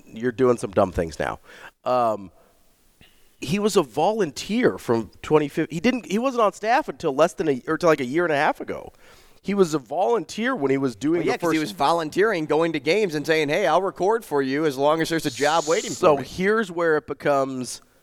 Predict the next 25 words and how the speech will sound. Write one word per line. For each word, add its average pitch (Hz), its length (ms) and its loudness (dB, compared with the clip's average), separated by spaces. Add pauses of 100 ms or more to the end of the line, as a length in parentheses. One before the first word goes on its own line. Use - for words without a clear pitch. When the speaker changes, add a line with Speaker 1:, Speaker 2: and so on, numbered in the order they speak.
(220)
Speaker 1:
like, 117 200 2
it's - 140 -2
probably 120 680 -2
a 110 60 2
Jim 101 260 -2
Harbaugh 90 400 -2
problem. - 520 -6 (800)
This 127 140 0
dude's 131 220 0
a 101 80 -2
volunteer, 113 800 -2 (420)
not 123 440 0
working 127 460 -2
for 139 320 -2
your 127 200 -2
staff 117 480 -2
for 107 80 -6
the 95 80 -8
first 110 260 -2
two 139 140 -2
years 123 320 0
that 120 100 0
he's 101 140 -2
doing 120 320 0
this. 185 280 -2